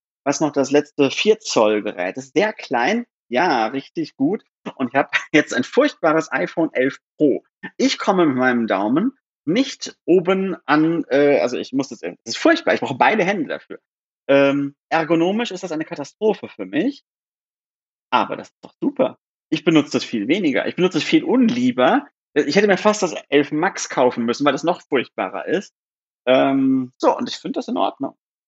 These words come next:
Dann, ne, so macht's ja auch Palm, die verkaufen jetzt das Palm, Palm Phone, so heißt es. Das ist ein winzig kleines, kreditkartengroßes Gerät mit einem Live-Mode, das dann sozusagen die Antenne abschaltet, um Batterie zu sparen, weil's auch sehr klein ist.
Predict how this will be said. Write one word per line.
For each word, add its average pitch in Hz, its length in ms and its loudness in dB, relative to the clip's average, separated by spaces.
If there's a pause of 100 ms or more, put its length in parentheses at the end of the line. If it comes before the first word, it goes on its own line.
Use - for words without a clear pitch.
(160)
Dann, 175 180 4
ne, 190 140 4
so 185 120 4
macht's 175 220 0
ja 135 80 4
auch - 120 -2
Palm, 190 480 2
die 175 60 -4
verkaufen 151 420 -2
jetzt 143 160 -2
das 127 100 -10 (100)
Palm, 151 280 0 (100)
Palm 160 280 -2
Phone, 196 400 -2
so 180 100 -10
heißt 170 140 -20 (140)
es. 175 180 -8 (360)
Das 170 120 2
ist - 80 -4
ein 170 160 4
winzig 262 320 4
kleines, 170 320 0
kreditkartengroßes 143 840 0
Gerät 135 520 0
mit 135 160 -4
einem 135 100 4
Live-Mode, 165 800 4 (340)
das 151 140 -4
dann 143 240 2
sozusagen 135 460 -2
die 123 100 0
Antenne 190 320 -4
abschaltet, 160 480 2
um 143 80 0
Batterie 143 320 0
zu - 120 -10
sparen, 127 380 -2
weil's 131 160 2
auch 131 60 -2
sehr 117 160 -6
klein 113 340 -6
ist. - 240 -14